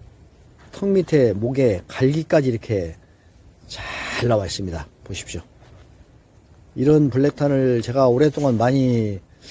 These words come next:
좀 키워봤는데 참 처음으로 이렇게 멋지게 나온 애들이, 아, 처음이에요. 아무리 이렇게 만들고 싶어도 참 쉽지가 않는데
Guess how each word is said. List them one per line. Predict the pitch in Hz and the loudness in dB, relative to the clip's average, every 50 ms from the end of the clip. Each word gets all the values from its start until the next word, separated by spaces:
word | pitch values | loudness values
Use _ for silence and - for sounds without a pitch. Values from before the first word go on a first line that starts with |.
| - - - - - - - - - - - - | -12 -12 -12 -12 -12 -14 -14 -16 -18 -20 -20 -18
좀 | - 107 107 | -16 -16 -14
키워봤는데 | - - 175 170 110 107 110 120 120 113 110 123 113 90 - - _ _ _ _ - - - - _ _ _ _ _ - - - - _ - - - | -4 0 2 2 2 2 2 0 0 2 2 4 2 2 0 -6 _ _ _ _ -20 -20 -20 -20 _ _ _ _ _ -20 -20 -20 -20 _ -20 -20 -20
참 | - - 107 107 | -14 -10 -10 -8
처음으로 | 104 - - 214 254 269 254 208 | -8 -4 0 2 4 4 4 2
이렇게 | 160 123 - - 104 | 2 0 0 -2 -4
멋지게 | 92 107 110 - - 131 123 | -2 -4 -6 -4 -2 -2 0
나온 | 107 104 110 104 | 0 0 -2 -2
애들이, | 101 95 92 92 107 113 110 - - - - - - - - - - - - - - - - - | -2 -4 -4 -2 -2 -2 -2 -4 -8 -14 -20 -20 -20 -20 -20 -20 -20 -20 -20 -20 -20 -20 -20 -14
아, | - 76 73 - | -12 -12 -12 -12
처음이에요. | - - - 185 156 160 143 107 85 78 76 - - - - - - - - - - - | -2 2 2 2 4 2 0 -2 -4 -6 -10 -12 -16 -20 -20 -20 -20 -20 -20 -20 -20 -20
아무리 | - - - 139 156 165 156 | -14 -4 0 4 4 6 6
이렇게 | 147 139 - 151 | 4 2 2 0
만들고 | 123 110 123 151 151 156 147 147 127 | 2 2 2 4 4 2 4 2 0
싶어도 | - - - - 170 147 135 120 127 135 127 107 90 - - - - - - - - - - - - - - - - - - - | 0 -2 -8 -4 0 2 4 4 4 4 4 2 0 -4 -10 -18 -20 -20 -20 -20 -20 -20 -20 -20 -20 -20 -18 -16 -14 -12 -12 -12
참 | - - 127 120 | -8 -8 -6 -6
쉽지가 | - - - - - 214 185 123 | -6 -6 -6 -4 0 2 4 4
않는데 | 113 120 123 120 117 139 143 110 85 | 4 4 2 2 2 2 2 0 0